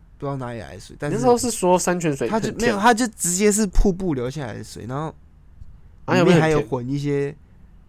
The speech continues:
Speaker 1: 小，小沙子、小石子，然后我们还在那边喝，
Speaker 2: 嗯。
Speaker 1: 然后它喝起来真的就是矿泉水的味道。
Speaker 2: 哦，就是矿泉水的味道。
Speaker 1: 完全就是，然后没有，没有那种生水味。
Speaker 2: 很甘甜吗？
Speaker 1: 很甘甜，很好喝，真的很好喝。就是我从来没有喝过那个味道的水，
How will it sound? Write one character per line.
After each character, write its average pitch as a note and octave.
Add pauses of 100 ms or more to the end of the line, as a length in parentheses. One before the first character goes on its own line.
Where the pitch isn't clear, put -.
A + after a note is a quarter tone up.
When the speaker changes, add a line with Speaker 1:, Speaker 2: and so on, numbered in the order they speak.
(500)
Speaker 1:
小， - (300)
小 -
沙 D#3
子、 C#3
小 A#2
石 -
子， A#2+
然 B2
后 C3+
我 C3
们 C#3
还 C#3+
在 C3+
那 C3+
边 C#3
喝， C3+
Speaker 2:
嗯。 C3+
Speaker 1:
然 D3
后 F3
它 F#3+
喝 G#3
起 E3
来 C3
真 D3+
的 D#3
就 C#3
是 C#3
矿 C3+
泉 A2
水 A2+
的 -
味 -
道。 - (760)
Speaker 2:
哦， D3
就 F3+
是 G#3+
矿 G#3
泉 D3
水 C3+
的 A#2+
味 B2
道。 -
Speaker 1:
完 -
全 -
就 -
是， B2
然 C#3+
后 F3+
没 F3
有， C3+ (100)
没 D#3
有 E3
那 D#3
种 A#2 (160)
生 D3+
水 -
味。 F#2+ (580)
Speaker 2:
很 C#3+
甘 F3
甜 C#3+
吗？ A#2 (140)
Speaker 1:
很 B2
甘 C#3+
甜， B2+
很 B2
好 G#2+
喝， G#2+
真 C3
的 D3
很 A2+
好 A2
喝。 A2+ (260)
就 E3+
是 E3+
我 D#3
从 C#3
来 D3
没 F#3
有 D#3
喝 C#3
过 C3+
那 C3
个 A2+
味 A#2
道 A#2
的 -
水， -